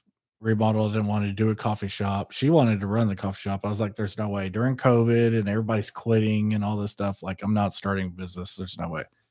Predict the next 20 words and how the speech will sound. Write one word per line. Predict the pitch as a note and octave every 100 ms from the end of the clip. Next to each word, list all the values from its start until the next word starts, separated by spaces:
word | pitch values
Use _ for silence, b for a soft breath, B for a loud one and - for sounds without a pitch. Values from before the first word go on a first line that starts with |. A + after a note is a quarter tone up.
| _ _ _ _ _ _ _ _
So | - C3+
I | C3
remodeled | C3+ D3+ D3+ D#3+ D3+ D3
it. | C#3 -
And | A#2
while | C#3 C#3
I'm | C3+
remodeling | A#2+ B2 A#2+ A2+
it, | A2 A2 - - - _ G2+
like, | A#2+ A2+ A2
there's | A#2+ A2+
another | A2+ B2+ B2+ A#2
small | - B2 A#2
town | A#2+ A2+ G#2+
next | A#2 A2+ -
to | G#2+
us | G#2 G#2 -
that | G#2+ G2+
has | A2+ G#2
a | G2+